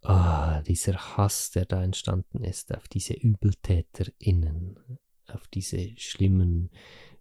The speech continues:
wirtschaftlichen und, oder politischen Führungskräfte und so weiter, der kam erstmal aus meiner Überforderung, aus meinem Unvermögen, eigentlich mit der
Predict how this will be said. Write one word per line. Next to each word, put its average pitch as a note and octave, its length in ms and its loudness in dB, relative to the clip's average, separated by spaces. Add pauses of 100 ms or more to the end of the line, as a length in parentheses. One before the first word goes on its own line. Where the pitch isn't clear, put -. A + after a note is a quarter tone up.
wirtschaftlichen F#2+ 1400 -2
und, F#2+ 240 -4 (460)
oder F2+ 400 -2
politischen F#2 720 -4
Führungskräfte F#2+ 1200 -2
und F#2 200 0
so F#2+ 180 -4
weiter, F#2+ 400 -6 (1500)
der G#2 520 10
kam F#2+ 300 6
erstmal F2+ 800 4
aus - 320 2
meiner F2 340 6
Überforderung, F2 1160 -2
aus A2+ 180 -6
meinem G2+ 300 6
Unvermögen, G2+ 1200 6 (340)
eigentlich G#2 540 2
mit G#2 260 2
der G2 100 0